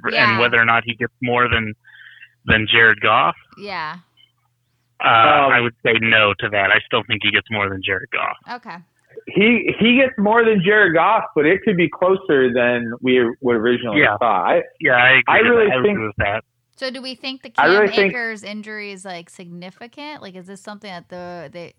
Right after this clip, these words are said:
Speaker 2: Rams are gonna have problems getting to the playoffs?
Speaker 3: Eh, like, there's,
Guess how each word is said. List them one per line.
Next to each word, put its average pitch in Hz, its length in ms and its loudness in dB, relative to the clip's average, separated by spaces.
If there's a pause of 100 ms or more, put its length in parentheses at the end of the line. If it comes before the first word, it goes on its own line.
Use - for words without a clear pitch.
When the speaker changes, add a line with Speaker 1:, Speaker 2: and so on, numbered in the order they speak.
Speaker 2:
Rams 180 360 -18
are 185 40 -18
gonna 175 160 -18
have 165 300 -18
problems 180 640 -14
getting 170 480 -18
to 185 120 -20
the 170 100 -20
playoffs? 175 600 -18 (1000)
Speaker 3:
Eh, 339 680 -2 (960)
like, 226 220 2 (140)
there's, 247 260 2